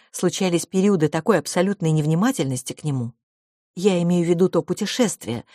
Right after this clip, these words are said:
ту прогулку на парусной лодке. Это было настоящим самодурством с моей стороны. Пойти на яхте с очевидно привлекательным молодым человеком, который мне, правда, совершенно не нравился. Но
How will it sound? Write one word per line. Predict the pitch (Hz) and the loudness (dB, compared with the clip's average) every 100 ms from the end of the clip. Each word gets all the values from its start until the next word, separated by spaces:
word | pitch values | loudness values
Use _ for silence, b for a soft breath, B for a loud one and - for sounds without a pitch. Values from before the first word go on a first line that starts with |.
| B B B | B B B
ту | 247 208 | 0 2
прогулку | 233 240 226 294 190 170 | 2 2 4 2 2 0
на | 156 | 0
парусной | 160 160 147 - 196 | 0 0 -2 0 2
лодке. | 233 180 - - _ _ _ _ _ _ - | 4 2 -6 -20 _ _ _ _ _ _ -2
Это | 170 165 | 0 4
было | 165 160 | 6 6
настоящим | 160 - 156 170 247 - 185 | 2 0 -2 0 -2 -2 -4
самодурством | - 160 147 151 208 - - 127 | -2 0 0 0 -2 -4 -8 -8
с | - | -4
моей | 151 139 | -2 -2
стороны. | - 143 151 143 131 _ _ _ _ _ _ | -2 0 0 0 -6 _ _ _ _ _ _
Пойти | 185 180 - | 2 2 4
на | 262 | 2
яхте | 175 151 196 - - | 4 2 -2 -4 -6
с | - | -6
очевидно | 180 - 190 262 226 | -4 -2 0 2 2
привлекательным | 220 208 202 202 196 190 180 | 2 2 2 0 0 2 2
молодым | 175 170 156 170 | 6 6 4 2
человеком, | - 147 143 214 254 139 - B B B | 0 2 4 4 2 -4 -6 B B B
который | 196 294 285 | -2 2 4
мне, | 226 220 | 6 4
правда, | 226 277 233 | 4 0 0
совершенно | 226 185 175 - 160 | -4 -4 -2 0 2
не | 160 | 2
нравился. | 165 156 127 104 - - _ _ _ _ _ _ _ _ | 0 -2 -4 -6 -10 -12 _ _ _ _ _ _ _ _
Но | 202 | -2